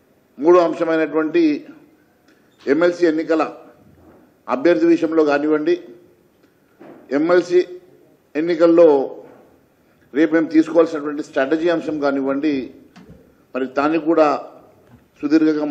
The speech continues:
మాట్లాడడం జరిగింది. అతి త్వరలో అభ్యర్థుల ఎంపిక కూడా జరుగుతుంది.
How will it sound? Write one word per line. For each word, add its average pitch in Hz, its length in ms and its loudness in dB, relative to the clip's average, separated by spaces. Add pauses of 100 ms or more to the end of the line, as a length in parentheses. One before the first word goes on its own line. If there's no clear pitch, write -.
మాట్లాడడం 143 420 -4
జరిగింది. 143 380 -2 (500)
అతి 131 260 -4
త్వరలో 160 320 4 (800)
అభ్యర్థుల 160 460 -2 (100)
ఎంపిక 151 280 -6
కూడా 156 200 0
జరుగుతుంది. 143 380 -4